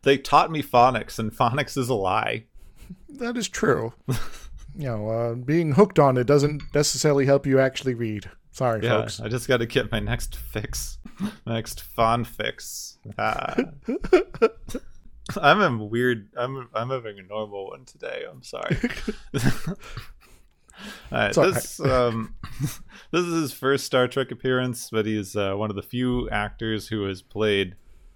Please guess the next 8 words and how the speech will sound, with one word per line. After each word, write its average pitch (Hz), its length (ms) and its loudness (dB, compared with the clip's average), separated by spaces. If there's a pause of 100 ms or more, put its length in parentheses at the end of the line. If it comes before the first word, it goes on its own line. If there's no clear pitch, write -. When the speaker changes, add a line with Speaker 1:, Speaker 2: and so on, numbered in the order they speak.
(140)
Speaker 1:
seven 123 600 2
characters 131 960 -2 (100)
across 107 380 0
every 113 340 0
iteration 113 560 0
of 104 200 -6 (520)
Star 117 320 -2
Trek 135 460 -4